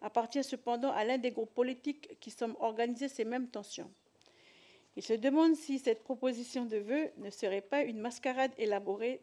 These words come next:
dans le but d'instrumentaliser le Congrès pour qu'il s'intéresse à des sujets qui ne relèvent pas de sa compétence. Monsieur Crenier rappelle que le rachat des parts sociales de l'usine du Nord par Extrata,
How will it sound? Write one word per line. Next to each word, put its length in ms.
dans 140
le 300
but 220
d'instrumentaliser 880
le 100
Congrès 520
pour 180
qu'il 160
s'intéresse 600
à 40
des 120
sujets 420
qui 160
ne 80
relèvent 400
pas 120
de 100
sa 160
compétence. 760
Monsieur 260
Crenier 420
rappelle 460
que 80
le 140
rachat 340
des 140
parts 200
sociales 380
de 80
l'usine 380
du 100
Nord 200
par 180
Extrata, 560